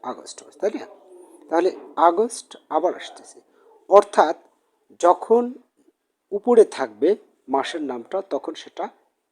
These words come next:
একত্রিশ দিন হবে, ঠিক আছে? আমি ভালোভাবে ক্লিয়ার করে দিচ্ছি, অর্থাৎ জানুয়ারি, ফেব্রুয়ারি, মার্চ,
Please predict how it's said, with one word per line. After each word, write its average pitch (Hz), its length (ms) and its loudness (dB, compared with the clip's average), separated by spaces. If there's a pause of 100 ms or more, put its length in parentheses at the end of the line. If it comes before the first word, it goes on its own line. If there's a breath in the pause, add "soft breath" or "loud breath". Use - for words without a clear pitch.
একত্রিশ 151 580 -2
দিন 101 140 -18
হবে, 98 240 -20
ঠিক 208 160 -4
আছে? - 240 -4 (680)
আমি 156 220 -6 (200)
ভালোভাবে 143 360 -6
ক্লিয়ার 180 300 -6
করে 175 140 -6
দিচ্ছি, 165 240 -12
অর্থাৎ 175 200 -8
জানুয়ারি, 143 460 -6
ফেব্রুয়ারি, 135 500 -12
মার্চ, 131 480 -14